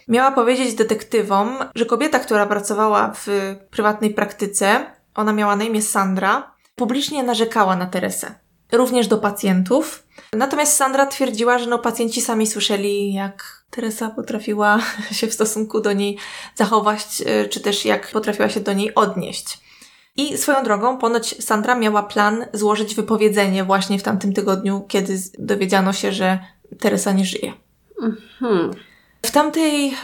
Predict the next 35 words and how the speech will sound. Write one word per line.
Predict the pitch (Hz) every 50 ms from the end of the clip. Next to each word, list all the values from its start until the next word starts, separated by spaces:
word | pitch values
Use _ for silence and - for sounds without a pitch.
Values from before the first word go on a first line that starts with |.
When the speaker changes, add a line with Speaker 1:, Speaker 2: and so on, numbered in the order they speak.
| 247 254
Speaker 1:
praktyce | 254 240 233 233 - - - 233 220 220 - - - 220 214 214 220 233 240 -
pracował | 247 226 220 226 - 247 240 226 240 233 233 226
też | - 220 214 214
wcześniej | - - - 254 233 220 220 - - 233 226 220 214 208 208 202
partner | 208 - 233 240 240 - 214 208 208
Sandry, | - - - 226 202 202 190 190 190 185 185 190 190 190 196 208 240 277 277 - _ _ _ - - - _ -
on | 233 269 285
chyba | - - 277 254 233
został | 220 240 233 - - 269 262 254 - - - -
zwolniony, | 220 208 208 196 190 220 214 202 202 190 185 185 190 190
o | 190
ile | 185 185 185 185
dobrze | 185 180 180 185 196
pamiętam, | 202 196 185 185 180 185 185 180 - 240 381 320 - -
i | 226 226
wokół | 214 247 240 - 254 240
niego | 226 226 226 226 220 214
też | - 240 233 226 226
krążyły | - - 208 196 196 196 202 214 214 214
jakieś | 214 202 202 - 208 190
dziwne | 190 - 214 220 208 208 202 202 196 196 202 - -
podejrzenia. | - 214 208 196 196 202 190 196 185 185 185 196 214 254 269 - - - - - -
Natomiast | - 254 285 269 254 262 -
szybko | - 277 269 - 240
okazało | 220 233 226 214 214 208 214 214
się, | 208 220 202
że | 208 202
para | 202 202 202 202 196
nie | 196 196 196
miała | 196 190 196 196 196
z | 190 -
tym | - 202 196 190 196 - - - - -
zupełnie | - 226 220 233 240 240 247 240
nic | 220 214 220 214 - - -
wspólnego. | - - - - 220 220 202 196 208 208 190 196 214 233 302 339 - - -